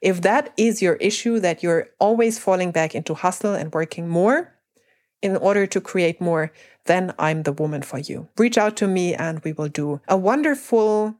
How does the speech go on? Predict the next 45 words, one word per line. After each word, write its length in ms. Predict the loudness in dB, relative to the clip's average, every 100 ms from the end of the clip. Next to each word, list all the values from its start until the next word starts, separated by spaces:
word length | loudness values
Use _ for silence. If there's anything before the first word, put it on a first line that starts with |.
| _ _ _ _ 2
already 380 | 2 4 2 0
transforming 540 | -4 -4 -4 -4 -6
session, 420 | -4 -4 -4 -8
forty-five 500 | -2 -2 0 -2 -2
minutes 300 | -4 -6 -6
with 220 | -8 -4
me. 180 | -4 -4 -8 _ _ _ _ _ -6
I 100 | 0
hear 200 | 2 2
this 180 | 2 -2
from 220 | -2 -2
people 360 | 0 -2 0 -2
who 160 | 0 0
hop 160 | 0
on 100 | 0
those 200 | -2 -4
calls 300 | -2 -4 -2
with 180 | -6 -4
me 220 | -4 -4 -2
and 140 | -2 2
even 240 | 2 2
don't 240 | 2 2 0
end 160 | -4 -4
up 180 | -6 -2
be-, 200 | -4 -4 _
becoming 360 | -4 -2 -2 -2
my 100 | -6
clients. 560 | 0 0 0 -6 -10
They 200 | -4 -4 0 2
already 540 | 4 4 2 2 0
tell 240 | -4 -6
me 160 | -4 -4
that 220 | -4 -8 _ 0
this 240 | 2 0
session 580 | -4 0 0 0 -6 -8 -14 -20 _
is 140 | 0 0
a 40 |
transformation 680 | 0 -4 -2 0 2 2 2
and 60 |
it's 140 | 0 -2
not 140 | -4
even 240 | -4 -6 -6
a 140 | -8 _ _
coaching 360 | 0 0 -2 -8
session. 400 | -8 -8 -10